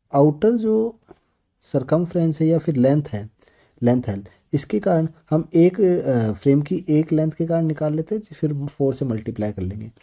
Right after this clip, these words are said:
So यहाँ पर कितना होगा, T into length L, सरफेस टेंशन के कारण फोर्स, और जो इनर पार्ट है, इनर के कारण कितना होगा, सेम T into L। तो T into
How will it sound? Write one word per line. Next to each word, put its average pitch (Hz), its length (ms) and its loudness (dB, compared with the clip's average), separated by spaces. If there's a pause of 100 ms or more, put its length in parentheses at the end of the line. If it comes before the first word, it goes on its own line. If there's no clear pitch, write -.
(400)
So - 100 0
यहाँ 185 480 2
पर 196 200 0
कितना 185 320 -4
होगा, 190 240 0 (200)
T 196 240 -4
into 180 380 -2
length 160 340 -2
L, 190 160 -2 (520)
सरफेस 131 400 -2
टेंशन 151 340 -4
के 160 100 0
कारण 165 180 0
फोर्स, 156 340 -4 (440)
और 156 100 4
जो 185 200 -2 (100)
इनर 180 260 2
पार्ट 165 440 0
है, 117 180 -4 (100)
इनर 143 220 0
के 190 120 -2
कारण 196 200 -2
कितना 185 260 -6
होगा, 202 400 -4
सेम 196 380 -2 (180)
T 190 160 -2
into 190 420 -2 (720)
L। 101 140 -8 (920)
तो 185 80 -2
T 214 300 -2
into 185 280 0